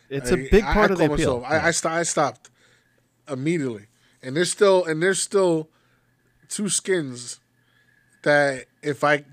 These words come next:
Speaker 2: catch 'em, I'm gonna buy them.
Speaker 1: I don't blame you. It's, it
Speaker 2: It's,
Speaker 1: happens like
Speaker 2: and it's
Speaker 1: that.
Speaker 2: Batman and Superman.
Speaker 1: I mean, well, yeah,
Speaker 2: Yeah,
Speaker 1: of course.
Speaker 2: so
Speaker 1: I mean, there's certain ones where it's like, you gotta do it. Like, it's, like,
Speaker 2: I have to.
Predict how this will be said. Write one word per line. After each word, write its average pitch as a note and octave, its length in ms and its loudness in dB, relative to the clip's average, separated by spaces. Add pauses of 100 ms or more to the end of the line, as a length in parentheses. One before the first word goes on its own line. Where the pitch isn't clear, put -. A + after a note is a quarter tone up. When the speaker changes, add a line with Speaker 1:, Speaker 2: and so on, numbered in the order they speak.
(120)
Speaker 2:
catch F#3 340 -2
'em, G#3+ 300 -8
I'm C#3+ 160 -6
gonna D3+ 120 -4
buy C#3+ 260 0
them. F#2+ 200 -16
Speaker 1:
I G#2+ 60 -6
don't F#3 140 -4
blame A#2+ 220 -2
you. F#3+ 180 -10
It's, - 340 -12
it - 60 -12
Speaker 2:
It's, B2+ 80 -8
Speaker 1:
happens D3+ 320 -2
like - 120 -8
Speaker 2:
and B2+ 80 -6
it's B2+ 100 -4
Speaker 1:
that. A#2+ 40 -12
Speaker 2:
Batman D#3+ 260 -2
and D3+ 80 -4
Superman. C#3 440 -8
Speaker 1:
I B2+ 60 -8 (100)
mean, A2+ 100 -6
well, A2+ 160 2
yeah, G2+ 260 -2
Speaker 2:
Yeah, D3+ 80 -2 (100)
Speaker 1:
of B2+ 100 -4
course. - 220 -2
Speaker 2:
so B2 60 -2
Speaker 1:
I B2+ 40 -4
mean, C3+ 100 -2
there's D#3 140 4
certain G3 280 2
ones B2 220 4
where A2 80 0
it's G2+ 120 -4
like, G2 140 -4
you G#2+ 80 -4
gotta G#2+ 220 -2
do D#2 180 -10
it. C#2 120 -12
Like, F2+ 140 -12
it's, - 160 -12 (400)
like, A2+ 160 -6 (340)
Speaker 2:
I C3 40 -10
have D3 260 -2
to. - 60 -16